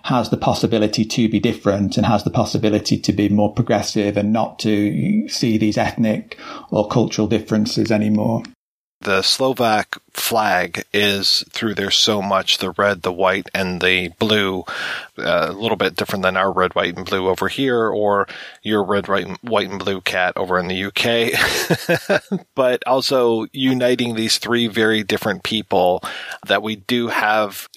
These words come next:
Speaker 2: I'm trying to decipher what Yorick's, his fatherhood, his motherhood. I mean, he says that, uh, Stefanik was his father. Obviously, that's more of a symbolic father. But then they also say that they're all orphans.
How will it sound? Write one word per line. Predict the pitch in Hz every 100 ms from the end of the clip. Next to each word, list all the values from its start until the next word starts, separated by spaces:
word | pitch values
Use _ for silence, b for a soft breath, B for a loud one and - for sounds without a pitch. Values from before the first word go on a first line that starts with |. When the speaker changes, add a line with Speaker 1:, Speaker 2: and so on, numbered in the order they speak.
| -
Speaker 2:
I'm | 151
trying | 143 - 160 196 208 -
to | - 175 151 143 127 -
decipher | 143 156 135 135 - 123 117 -
what | 110 113 123 123 - - _
Yorick's, | - 123 123 123 - - - - -
his | 117 113 113
fatherhood, | - 123 123 113 120 110
his | 107 -
motherhood. | 113 110 117
I | 110
mean, | 110
he | 107 117
says | - 143
that, | 131 - _
uh, | 127 107 101
Stefanik | - 120 131 123 113
was | 110 -
his | 98
father. | - 113 98 92 90
Obviously, | 92 95 104 - 98
that's | 98 -
more | 104
of | 95
a | 101
symbolic | - 208 202 220 214 -
father. | 202 196 104 B B B B
But | - 113
then | 117
they | 113
also | 107 110 113
say | 104 110
that | 101 95
they're | 101 95
all | 95
orphans. | 104 98 - 95 - -